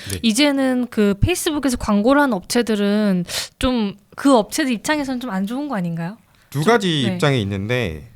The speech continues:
Speaker 1: 그 성별, 정치 이런 걸 없애도,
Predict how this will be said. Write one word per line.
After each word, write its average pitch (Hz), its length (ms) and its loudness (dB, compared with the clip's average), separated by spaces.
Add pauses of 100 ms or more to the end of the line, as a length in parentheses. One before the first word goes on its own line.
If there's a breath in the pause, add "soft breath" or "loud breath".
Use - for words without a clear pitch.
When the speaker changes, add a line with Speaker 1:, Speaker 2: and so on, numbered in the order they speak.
(180)
Speaker 1:
그 117 420 -4 (220)
성별, 190 760 2 (560)
정치 151 600 -2
이런 123 180 0
걸 117 120 -2
없애도, 147 600 -4